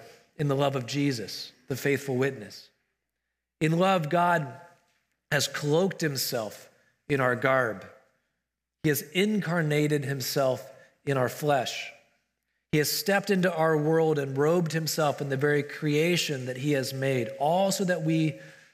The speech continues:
could experience his love. And the glory of Easter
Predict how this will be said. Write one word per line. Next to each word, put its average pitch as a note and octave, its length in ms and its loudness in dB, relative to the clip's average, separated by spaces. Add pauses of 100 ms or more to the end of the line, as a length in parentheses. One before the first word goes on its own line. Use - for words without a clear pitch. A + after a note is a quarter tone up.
(140)
could D3+ 100 2
experience D3+ 960 0 (140)
his C#3 220 -2
love. B2+ 500 -2 (1000)
And C#3+ 120 2
the D3+ 40 4
glory F#3 480 4
of D#3 200 -6
Easter C#3+ 680 0